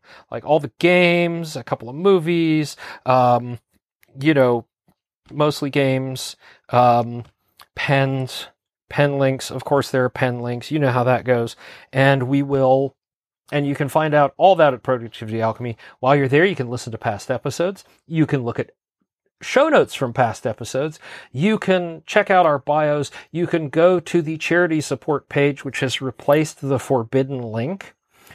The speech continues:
where I try to list as many of the charities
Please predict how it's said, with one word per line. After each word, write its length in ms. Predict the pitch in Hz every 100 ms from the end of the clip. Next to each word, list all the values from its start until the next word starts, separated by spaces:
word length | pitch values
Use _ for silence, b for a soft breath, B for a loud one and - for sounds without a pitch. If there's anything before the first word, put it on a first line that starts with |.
| b
where 400 | 131 135 135 127
I 140 | 131
try 280 | 131 147 143
to 180 | - 143
list 280 | 135 135 143
as 120 | 120
many 220 | 135 139
of 80 | 135
the 80 | 131
charities 640 | - 131 131 139 139 -